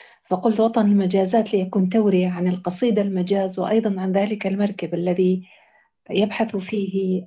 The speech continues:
ال-، ال-، الفرد العربي في أغلب بلادنا العربية عن وطن ما، وطن مثالي، هارب من وطن إلى وطن ووطنه في قلبه، فهو واقف على ال-، على، على المركب ووطنه على ظهره، لكنه ماذا يريد لا أع-، لا يعرف.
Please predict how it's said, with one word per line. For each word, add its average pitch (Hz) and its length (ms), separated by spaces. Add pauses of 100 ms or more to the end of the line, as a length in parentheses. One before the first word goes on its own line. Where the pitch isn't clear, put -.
ال-، 185 380
ال-، 175 200
الفرد 185 480
العربي 185 520
في - 300
أغلب 180 340
بلادنا 180 400
العربية 175 420
عن 180 200
وطن 180 520
ما، 175 140
وطن 180 420
مثالي، 180 640 (640)
هارب 220 360
من 208 300
وطن 240 360
إلى 220 400
وطن 240 360
ووطنه 214 580
في 196 140
قلبه، 180 580
فهو 214 300
واقف 233 340
على 214 200
ال-، 208 200
على، - 640
على 208 240
المركب 247 460
ووطنه 202 520
على 180 160
ظهره، - 380 (520)
لكنه 233 380
ماذا 226 240
يريد 202 380
لا 165 140
أع-، - 300
لا 190 180
يعرف. - 480